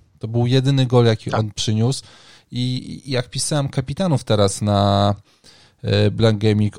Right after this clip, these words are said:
Speaker 1: osiemnaście na, na blogu, no to wiesz, wyciągnąłem sobie jego punkty. On ma osiem czterdzieści dwa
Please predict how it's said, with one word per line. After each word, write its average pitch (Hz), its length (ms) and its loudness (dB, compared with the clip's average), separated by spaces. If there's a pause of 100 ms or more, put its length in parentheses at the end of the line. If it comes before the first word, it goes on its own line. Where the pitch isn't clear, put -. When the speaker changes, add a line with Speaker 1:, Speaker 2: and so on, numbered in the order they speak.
Speaker 1:
osiemnaście 110 1160 0
na, 104 260 0 (120)
na 107 360 -2
blogu, 107 580 2
no 117 100 2
to 117 160 -4
wiesz, 101 180 -2
wyciągnąłem 127 440 0
sobie 113 260 -4
jego 107 460 2 (320)
punkty. 120 600 2 (320)
On 120 140 0
ma 117 140 2 (100)
osiem 147 300 0
czterdzieści 123 540 -2
dwa 107 360 2